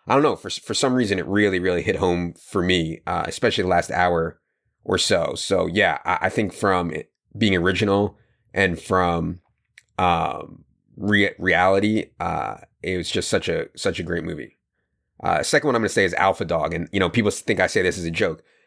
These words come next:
Alpha Dog is a true, true tour de force from Justin Timberlake, uh, in this real life, uh, story of a wannabe, you know, gangster slash drug dealer who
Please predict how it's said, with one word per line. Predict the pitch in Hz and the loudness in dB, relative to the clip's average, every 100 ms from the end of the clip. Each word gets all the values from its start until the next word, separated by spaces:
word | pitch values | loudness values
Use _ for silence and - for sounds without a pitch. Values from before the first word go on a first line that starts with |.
| - | -2
Alpha | 98 160 | -2 2
Dog | 160 160 | 2 2
is | 104 | 0
a | |
true, | 85 - - 110 98 82 76 - _ _ _ - | -2 0 0 2 2 2 -2 -12 _ _ _ -6
true | - 123 98 | 0 2 2
tour | 85 - 98 90 | -2 0 0 0
de | 80 | -2
force | 98 85 80 | 0 0 0
from | 95 | -2
Justin | 87 87 95 | -2 -2 -2
Timberlake, | 85 107 85 82 82 - _ _ - | -4 -2 0 0 -2 -8 _ _ -6
uh, | 92 85 | -4 -2
in | - 101 | -2 0
this | 92 85 - 90 | 2 0 -4 -6
real | 98 104 98 | 0 2 4
life, | 92 92 90 - - _ _ _ _ - | 2 2 0 -6 -14 _ _ _ _ -4
uh, | 50 85 | -2 0
story | - - 110 98 | -2 0 2 2
of | 90 85 | 2 2
a | |
wannabe, | 87 95 92 82 87 87 | 2 2 0 -2 -2 0
you | |
know, | 85 85 | 0 0
gangster | 85 90 87 - 87 | 0 -2 -2 -2 -2
slash | 98 87 - | 0 0 0
drug | 98 87 | -2 0
dealer | 90 87 85 | 0 2 2
who | 78 90 82 | 2 0 -2